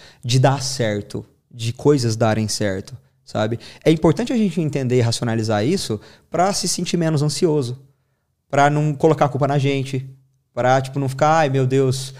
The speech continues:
eu sou um lixo." Para, mano, para. Muita coisa tem que dar certo pra o que você quer, é, pra chegar onde você quer,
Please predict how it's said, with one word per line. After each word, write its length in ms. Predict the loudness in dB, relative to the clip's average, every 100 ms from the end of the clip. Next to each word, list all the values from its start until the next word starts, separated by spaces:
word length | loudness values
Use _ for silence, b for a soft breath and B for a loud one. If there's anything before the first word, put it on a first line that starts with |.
| B -4
eu 80 |
sou 500 | -2 2 4 6 4
um 120 | 2 2
lixo." 480 | 4 4 2 -2
Para, 420 | 0 4 4 4 2
mano, 260 | 0 -6 -14 _ 0
para. 460 | 4 6 4 -2 B B -4
Muita 240 | -2 0
coisa 220 | 2 2 0
tem 100 | 0
que 60 |
dar 120 | 0 2
certo 320 | 2 0 0
pra 340 | 2 4 2 0
o 80 | -6
que 100 | -2
você 280 | -2 0 -2
quer, 420 | 0 4 4 2 B B B B B _ -6
é, 580 | 0 2 2 0 -2 -2
pra 80 | 2
chegar 220 | 4 4 2
onde 160 | 0
você 240 | -2 -2 -4
quer, 260 | -6 -8